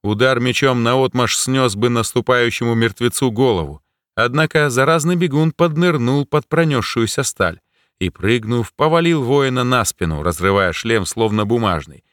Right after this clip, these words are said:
и впиваясь в лицо. Лекарь попятился и, развернувшись, бросился на утёк. Сделая он это немного раньше, у него бы получилось спастись,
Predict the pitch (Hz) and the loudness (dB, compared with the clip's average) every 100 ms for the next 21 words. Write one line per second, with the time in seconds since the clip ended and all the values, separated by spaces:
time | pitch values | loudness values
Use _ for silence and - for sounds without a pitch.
0 | _ - 117 - 123 120 113 101 - 90 | _ -6 -6 -2 0 2 2 -2 -4 -2
1 | 95 85 - 85 - _ _ _ _ _ | -2 -2 -6 -8 -12 _ _ _ _ _
2 | _ _ _ _ 82 90 98 - 80 - | _ _ _ _ -4 0 0 0 -4 -4
3 | 95 82 98 117 - 131 - 135 110 _ | -4 -4 -2 -4 -4 -4 -4 -4 -6 _
4 | _ _ _ 120 135 120 139 127 190 185 | _ _ _ 0 2 2 0 0 0 -2
5 | 190 117 98 123 - 123 117 110 110 98 | -4 -2 0 0 0 -4 -2 0 -2 -2
6 | 90 78 - _ _ _ _ _ 85 76 | -6 -6 -12 _ _ _ _ _ -12 -4
7 | 98 113 110 107 107 107 104 104 104 107 | 0 2 2 2 0 0 2 2 2 2
8 | 110 104 113 135 98 - 85 - _ - | 2 2 2 0 -2 -4 -6 -10 _ -4
9 | 113 127 135 131 139 135 135 151 139 - | 0 2 2 2 0 0 0 0 0 0
10 | - 143 127 - 147 104 - | -2 -2 -2 -4 -4 -4 -6